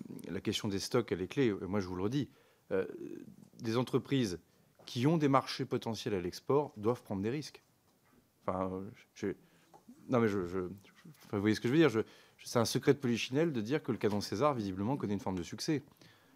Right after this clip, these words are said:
Donc, euh, on ne peut pas demander le même risque à une entreprise sur un, un objet qui a du succès à l'export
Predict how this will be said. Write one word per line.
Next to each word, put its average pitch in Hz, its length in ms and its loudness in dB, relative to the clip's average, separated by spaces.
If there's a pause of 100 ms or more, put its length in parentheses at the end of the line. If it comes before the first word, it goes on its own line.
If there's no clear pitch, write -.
(100)
Donc, 117 200 2
euh, 113 220 4
on 127 60 -4
ne 104 40 -4
peut 123 80 -6
pas 156 140 6
demander 139 240 6
le 123 100 4
même 117 200 2
risque 123 340 -2 (220)
à 90 360 0
une 104 120 -2
entreprise 113 440 -4
sur 95 220 -6
un, 98 260 -2
un 101 140 -6
objet 107 320 -2
qui - 180 -8
a 92 60 0
du 92 240 -8
succès - 320 -6
à - 20 0
l'export 147 540 2